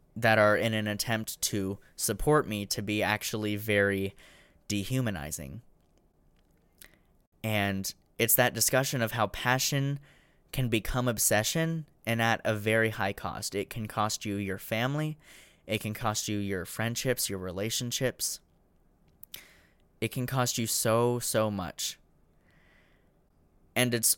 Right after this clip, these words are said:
all fueled by this drive to be heard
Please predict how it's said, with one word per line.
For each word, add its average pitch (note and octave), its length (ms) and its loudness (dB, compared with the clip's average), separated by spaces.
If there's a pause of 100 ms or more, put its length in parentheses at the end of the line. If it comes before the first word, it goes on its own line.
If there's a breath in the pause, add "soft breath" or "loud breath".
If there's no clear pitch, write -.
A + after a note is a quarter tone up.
all D3+ 540 8 (960)
fueled C#3 480 4
by A2 160 4
this A2+ 240 0
drive G#2+ 580 2
to C3+ 120 0
be A2 180 -4
heard C#3+ 560 -2